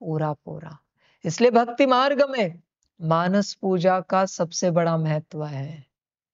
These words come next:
आंतरिक रूप से की गई पूजा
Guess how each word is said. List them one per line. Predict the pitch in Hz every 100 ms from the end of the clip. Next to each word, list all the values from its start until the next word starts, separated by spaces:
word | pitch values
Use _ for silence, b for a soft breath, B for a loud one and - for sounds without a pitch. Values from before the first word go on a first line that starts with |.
| _ _ _ _ _ _ _ _ _ _ -
आंतरिक | 175 196 180 202 196 180
रूप | 180 185 180
से | - 196
की | 165 190 190
गई | 180 180 190
पूजा | - 170 160 170 175 147 120